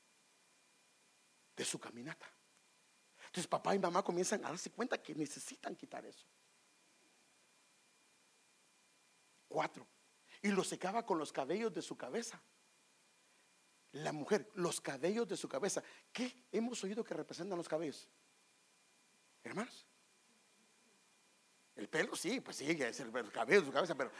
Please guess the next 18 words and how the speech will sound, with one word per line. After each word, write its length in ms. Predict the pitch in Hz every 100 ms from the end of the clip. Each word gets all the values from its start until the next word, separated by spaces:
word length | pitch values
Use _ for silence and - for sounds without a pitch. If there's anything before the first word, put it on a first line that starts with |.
| - -
¿qué 140 | - 220
significa 520 | - 233 180 202 214
el 100 | 190
pelo? 480 | 240 285 - 165 - - - - - - - - - - - - -
¿Ah? 160 | 247 320 - - - - - - - - - - - - - -
Los 240 | - 165 -
pensamientos. 960 | - 156 143 139 135 156 254 294 156
Entonces 460 | 143 - 170 220 - - - - -
viene 420 | - 160 180 226 233
mamá 440 | 180 135 156 233
y 100 | 285
papá 360 | - 180 - 466 - - - - - - - - -
y 100 | 165
comienza 720 | - 135 156 233 - - -
a 120 | 131
secar 380 | 127 135 - 226
su 180 | - 185
caminata 500 | 147 127 151 -